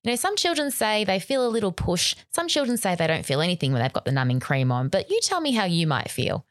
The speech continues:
So it's giving them that, um, idea that it might happen, it might not happen.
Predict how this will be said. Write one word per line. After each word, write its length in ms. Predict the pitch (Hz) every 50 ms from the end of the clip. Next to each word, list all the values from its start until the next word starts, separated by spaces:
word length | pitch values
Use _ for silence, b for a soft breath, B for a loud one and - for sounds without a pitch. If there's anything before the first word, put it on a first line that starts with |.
| _ _ _ _ _ -
So 80 | - 190
it's 120 | 180 -
giving 260 | - 208 190 202 190
them 360 | 180 165 156 156 156 151 180 - - -
that, 300 | 151 135 - - - 160
um, 520 | 147 139 135 139 139 139 135 135 165 - _ _ _ _ _ _ _ _ _ _ -
idea 420 | 151 151 143 202 247 285 185 151 139
that 140 | 156 143
it 80 | 143 -
might 260 | 135 127 143 - -
happen, 280 | 196 214 220 - 294 302
it 100 | - -
might 200 | - 139 - -
not 180 | - 120 -
happen. 400 | - - - - - - - 139